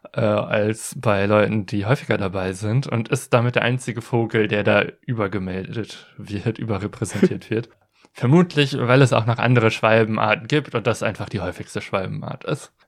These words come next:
So häufige Vögel wie Spatzen, Amseln, Elstern, Rotkehlchen, das ist ungefähr gleich. Äh, das liegt wahrscheinlich auch daran, dass es einfach die häufigsten Vögel sind und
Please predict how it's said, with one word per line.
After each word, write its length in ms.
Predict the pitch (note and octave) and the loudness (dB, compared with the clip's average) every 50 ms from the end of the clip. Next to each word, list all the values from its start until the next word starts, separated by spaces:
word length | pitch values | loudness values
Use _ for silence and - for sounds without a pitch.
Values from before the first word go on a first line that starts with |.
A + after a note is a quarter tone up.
| _ _ - | _ _ -10
So 280 | - C#3+ C3 B2+ A2 | -8 -2 0 2 4
häufige 380 | A2+ C3+ D#3 C#3 D#3 C3+ C3+ B2+ | 6 6 6 6 6 4 4 2
Vögel 960 | - - B2+ C3 C#3 C3+ A#2+ B2+ B2+ B2+ B2 B2 B2 B2 B2+ B2+ F#2 - B2 A2+ | 4 6 6 8 8 8 8 6 8 8 8 8 8 6 6 4 2 0 -4 -6
wie 500 | G2+ G#2 G#2+ G#2+ G#2+ G#2+ G#2+ G#2+ A2 G#2+ | -4 -2 0 2 2 2 2 2 2 0
Spatzen, 920 | - - - - G#2+ G#2+ - - - - A#2 G#2 G#2 G#2+ G#2+ G#2+ G#2+ - | -2 -2 0 2 2 2 2 -2 -4 -2 0 0 0 0 0 -2 -2 -2
Amseln, 840 | G#2 G2 G2+ G2+ F#2 F#2+ G2 G2 G2 G2 G2 G2 G2 F#2+ G2 G2+ - | -2 -2 -2 -2 -2 -2 -2 0 0 0 0 -2 -2 -2 -2 -4 -2
Elstern, 600 | - A2+ G#2+ G#2+ - - - A2+ G#2 G2 G#2 G#2 | -2 -2 -2 -2 -4 -2 -2 0 0 0 -2 0
Rotkehlchen, 840 | G2+ C3 D#3 D3 - - C3 B2 B2 A#2+ - - B2 A#2 A#2 A#2 B2 - - - - - C#3+ C3+ - _ _ _ _ _ _ _ | 2 2 2 2 4 4 6 6 6 4 2 2 2 2 2 2 -2 -6 -12 -18 -18 -16 -16 -18 -18 _ _ _ _ _ _ _
das 200 | - A2 G#2 G2+ | 0 0 0 0
ist 120 | A2+ G#2+ A#2 | -2 -2 0
ungefähr 340 | A2+ G#2+ G2+ - - G#2+ | 0 -2 -2 -2 -4 -6
gleich. 640 | - - - F2 E2+ F2 F2 F2+ F2+ - - - - - _ _ | -6 -6 -6 -6 -4 -2 -2 -4 -4 -6 -8 -10 -10 -12 _ _
Äh, 320 | - - G#2+ - - - A2+ - - | -10 -10 -8 -8 -8 -10 -10 -8 -6
das 260 | - A2 - - - | -6 -6 -4 -6 -6
liegt 200 | A2+ G#2+ - - | -6 -8 -4 -2
wahrscheinlich 320 | - G#2+ - A2+ G2+ G2 G2 | -2 -2 -2 -4 -6 -8 -8
auch 100 | G2 - | -8 -2
daran, 240 | - A#2+ A#2+ A#2 G#2+ | 0 2 2 2 0
dass 140 | G2+ - | -4 -6
es 120 | A#2 - - | -8 -8 -8
einfach 200 | G#2 G#2 F#2+ - | -10 -12 -12 -12
die 100 | - - | -10 -4
häufigsten 420 | A#2 C3 C3+ C3 C3 - - A#2 | -2 0 0 0 -2 -4 -6 -10
Vögel 360 | - - A#2 A2+ A2 G#2+ G#2 | -6 -2 -2 -2 0 -2 -4
sind 360 | F#2+ G2+ G#2 G2+ G2+ G2+ G2 A2 | -4 -4 -4 -4 -4 -4 -4 -6
und 200 | G#2+ F#2+ F2+ | -8 -8 -10